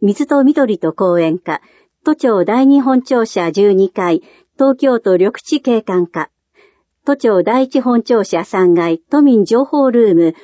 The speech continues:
ホームページでご覧になれます。なお、都民情報ルームでは販売もしています。ホームページ検索は、都市計画、公園緑地等による緑の創出で、問い合わせ、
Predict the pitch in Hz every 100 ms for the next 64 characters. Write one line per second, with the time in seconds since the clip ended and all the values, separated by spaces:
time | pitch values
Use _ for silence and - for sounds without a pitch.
0 | - - 254 247 247 247 226 175 170 165
1 | 180 185 175 165 165 160 214 - _ _
2 | _ _ _ 240 254 220 262 254 247 320
3 | 320 320 294 302 302 302 269 233 208 190
4 | 185 247 262 262 254 262 - 175 147 156
5 | - _ _ _ _ _ _ _ - 269
6 | 302 294 294 285 269 262 262 240 190 185
7 | 170 175 - _ - 214 - - 247 -
8 | 185 - 175 - 254 269 269 240 208 214
9 | - - - 262 220 196 185 180 185 220
10 | 294 294 220 175 190 - 175 175 - -
11 | 165 - - 160 - _ - - _ _
12 | - 220 208 196 185 233 185